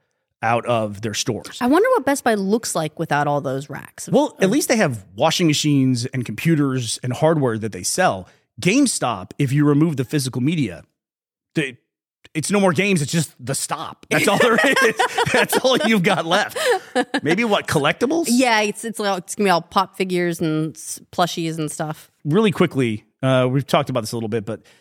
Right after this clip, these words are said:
Speaker 1: uh, gonna dive in here on the really short paragraph on the Wikipedia entry for Reddit. Talks about the history of it.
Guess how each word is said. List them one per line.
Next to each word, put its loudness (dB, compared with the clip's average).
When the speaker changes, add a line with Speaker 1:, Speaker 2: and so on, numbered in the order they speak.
Speaker 1:
uh, 2
gonna 2
dive 4
in 4
here 4
on 4
the 0
really 2
short 0
paragraph 2
on 2
the 0
Wikipedia 0
entry -6
for -8
Reddit. -4
Talks -2
about -2
the -6
history 0
of -2
it. -10